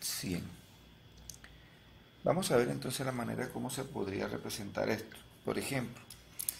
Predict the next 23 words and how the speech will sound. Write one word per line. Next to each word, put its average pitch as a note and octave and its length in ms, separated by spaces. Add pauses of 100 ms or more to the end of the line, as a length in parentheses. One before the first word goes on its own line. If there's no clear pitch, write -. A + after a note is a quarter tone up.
(300)
este A#2 320
billete C3+ 420
de C3+ 140
mil, A#2+ 300 (140)
de A2+ 120
dos G#2+ 200
mil, A#2 360
yo A2 140
lo G2+ 100
puedo G#2+ 200
representar A2 560 (440)
por F#2+ 180
dos F#2+ 220
moneditas A2+ 600 (840)
de G2+ 100
mil. F2 200 (1700)
Esta B2 320
monedita C#3+ 480
de C3+ 120
mil B2 200
que C3 120
tengo B2 280
acá B2 300